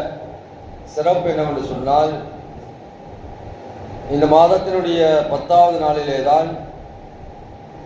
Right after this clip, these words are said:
அல்லாஹ் தாலா நமக்கு அருளாக வழங்கியிருக்கக்கூடிய இரு பெருநாட்களில் ஒரு பெருநாளான பக்ரீத் பெருநாள்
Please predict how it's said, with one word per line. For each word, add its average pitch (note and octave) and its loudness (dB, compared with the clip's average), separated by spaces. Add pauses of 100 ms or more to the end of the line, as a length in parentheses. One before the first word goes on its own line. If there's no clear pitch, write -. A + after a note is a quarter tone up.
(480)
அல்லாஹ் E3+ 6
தாலா D3+ 4 (1600)
நமக்கு E3 4
அருளாக F3+ 6
வழங்கியிருக்கக்கூடிய D#3+ -2 (1700)
இரு F#3+ 4
பெருநாட்களில் F#3 4
ஒரு E3 0
பெருநாளான E3 4 (1000)
பக்ரீத் F#3 2
பெருநாள் D3+ 2